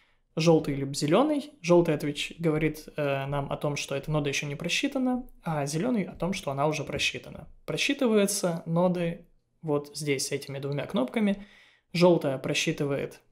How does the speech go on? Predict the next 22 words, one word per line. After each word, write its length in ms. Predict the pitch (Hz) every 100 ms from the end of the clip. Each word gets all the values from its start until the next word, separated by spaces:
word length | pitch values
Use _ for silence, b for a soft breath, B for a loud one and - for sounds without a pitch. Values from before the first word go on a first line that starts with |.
| _
выделенную 580 | 170 165 156 143 139 139
ноду 320 | 143 143 139 -
и 160 | 156 131
все, 260 | - 156
которые 340 | 147 - 131 143
предшествуют 800 | 180 - - 131 - 135 -
ей, 340 | 165 247 - - - - b b b
и 320 | - 165 156 180
игнорирует 540 | 165 170 170 151 127
всё, 200 | - 139
что 360 | - - - -
после 300 | 147 143 143
выделенной, 560 | 139 143 135 123 123 -
а 260 | 147 135 127
зелёная 400 | 160 269 302 185
просчитывает 460 | 160 - 202 165
абсолютно 400 | 160 - 165 165
все 180 | 131 143
ноды 220 | 151 160
в 40 | 131
нашей 280 | 139 -
сцене. 420 | - - 127 -